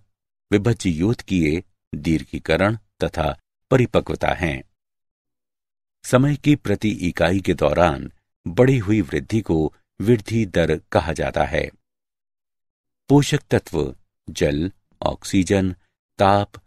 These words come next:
वृद्धि के लिए आवश्यक दशाएं हैं। विभेदन वो प्रक्रिया है जिसमें विभज्य योतक कोशिकाएं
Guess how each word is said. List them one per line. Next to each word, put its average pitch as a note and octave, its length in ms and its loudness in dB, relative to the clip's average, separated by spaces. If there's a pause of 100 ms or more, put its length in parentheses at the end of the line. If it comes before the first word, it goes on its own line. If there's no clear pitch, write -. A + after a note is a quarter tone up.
(200)
वृद्धि A#2 320 0
के - 120 0
लिए D#2+ 340 0 (280)
आवश्यक G#2+ 460 0
दशाएं D2+ 380 -2
हैं। C#2+ 300 -6 (1300)
विभेदन C#3+ 640 4 (180)
वो F2 200 2
प्रक्रिया F2+ 540 -2
है D2 340 0 (260)
जिसमें F2+ 500 0 (300)
विभज्य D#2+ 420 -4
योतक G2 440 -2
कोशिकाएं D2 680 -4